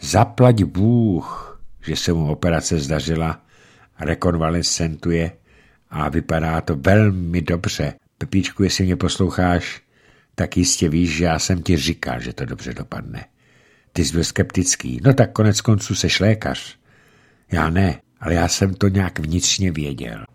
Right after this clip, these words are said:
A proto jsem ti to tvrdil opakovaně, že to dobře dopadne. A jsem velmi šťastný, že jsem měl pravdu. A mnohem všem dalším, na které si teď momentálně nespomenu, tak všem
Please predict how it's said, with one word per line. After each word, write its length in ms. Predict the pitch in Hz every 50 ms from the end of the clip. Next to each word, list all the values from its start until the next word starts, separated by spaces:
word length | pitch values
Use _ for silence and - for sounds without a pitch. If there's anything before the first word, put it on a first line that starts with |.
| _ _
A 100 | - -
proto 320 | - - - 78 - - 90
jsem 200 | - - 92 87
ti 160 | - - 85
to 160 | - - 82
tvrdil 760 | - - 71 73 76 80 71 82 85 85 85 85 90 101 101 - -
opakovaně, 760 | - - 87 - 95 82 - - 90 85 85 85 80 80
že 100 | 73 82
to 140 | 76 - 85
dobře 340 | 73 78 76 67 69 78 76
dopadne. 580 | 73 76 - - 78 78 78 80 85 90 87 - - _ _ _ _ - _ _ _ -
A 60 | - 104
jsem 340 | 90 - - 107 98 87 78
velmi 440 | 73 95 113 120 123 120 120 127 120
šťastný, 640 | - - - 123 107 - - - - 71 67 64 60
že 100 | 60 67
jsem 180 | - - 76
měl 180 | 67 69 69 65
pravdu. 440 | - - - - - - - - - - _ - - - - - - - _ _ -
A 120 | - 82
mnohem 680 | 80 87 85 104 101 98 117 123 117 120 120 - - - - - -
všem 520 | - - - - - 131 127 123 123 127 120 - - - -
dalším, 920 | - - - - 98 120 127 123 - - - - 78 71 69 65 64 62 57 57 123 - - - _ _ -
na 100 | - -
které 280 | - - - 92 98 98
si 140 | - - -
teď 220 | - 92 76 -
momentálně 600 | 85 85 87 101 95 - 98 92 92 92 90 92
nespomenu, 600 | 90 92 - - - 113 107 95 87 80 73 69 - - - - _
tak 160 | - 90 76 - - - - - -
všem 440 | - - - - - - 98 104 107